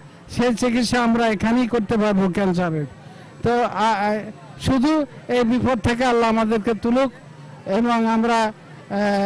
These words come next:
এরপরে প্রস্তুতি নিয়ে থাকব। আগে থেকে প্রস্তুত থাকলে এরকম অসুবিধা হতো না। তো যে, যাক, আল্লাহ যেটা করে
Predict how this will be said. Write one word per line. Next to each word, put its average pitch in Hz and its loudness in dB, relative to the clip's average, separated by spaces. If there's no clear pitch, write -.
এরপরে 233 0
প্রস্তুতি 226 -2
নিয়ে 226 0
থাকব। 214 -2
আগে 226 0
থেকে 220 0
প্রস্তুত 233 -4
থাকলে 220 -2
এরকম 214 0
অসুবিধা 208 0
হতো 226 2
না। 156 0
তো 220 0
যে, 240 0
যাক, 233 0
আল্লাহ 233 0
যেটা 220 0
করে 233 0